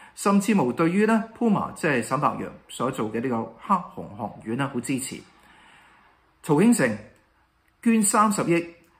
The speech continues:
三年內培訓三百萬個義士，同埋三十萬嘅戰手，去希望將我哋嘅年輕人，甚至乎中年人呢，即係學懂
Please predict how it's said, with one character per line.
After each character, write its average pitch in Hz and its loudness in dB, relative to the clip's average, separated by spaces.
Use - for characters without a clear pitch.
三 214 2
年 120 -2
內 117 2
培 127 -2
訓 156 0
三 220 2
百 - 2
萬 120 0
個 131 -4
義 123 -4
士， 113 -4
同 156 0
埋 139 2
三 233 2
十 214 0
萬 123 0
嘅 131 2
戰 135 -2
手， - -4
去 160 2
希 196 4
望 120 2
將 190 0
我 123 0
哋 117 0
嘅 117 0
年 131 -2
輕 190 6
人， - 2
甚 139 -4
至 147 0
乎 107 -6
中 170 0
年 127 -2
人 98 -6
呢， 143 -2
即 - -4
係 135 2
學 135 0
懂 156 2